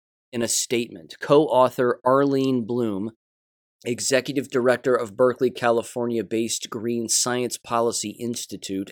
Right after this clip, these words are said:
echoed these sentiments, stressing that manufacturers should, quote, "prevent harm by moving away from P F A S as soon as possible." Quote, "To protect our children and future generations." Ladies and gentlemen,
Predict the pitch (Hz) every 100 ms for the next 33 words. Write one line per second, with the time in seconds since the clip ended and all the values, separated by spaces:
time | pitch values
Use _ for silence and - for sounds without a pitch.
0 | - 160 139 101 95 85 110 95 - 110
1 | 110 113 110 - - - - _ _ _
2 | - 208 190 202 185 175 175 185 185 175
3 | 185 170 - 170 160 - 170 160 - 175
4 | 160 - _ - 170 165 135 170 185 -
5 | 156 139 123 123 - - _ _ _ -
6 | 139 135 139 160 175 170 180 165 143 120
7 | 120 - 131 - - 175 143 135 - 143
8 | 139 123 117 110 - 147 131 - 123 113
9 | 107 - - 139 131 113 92 78 - -
10 | 143 135 - - 143 147 143 185 190 -
11 | 170 165 - 160 131 131 127 - 175 160
12 | 151 143 135 123 117 101 98 95 - _
13 | _ - 135 127 117 113 131 117 107 98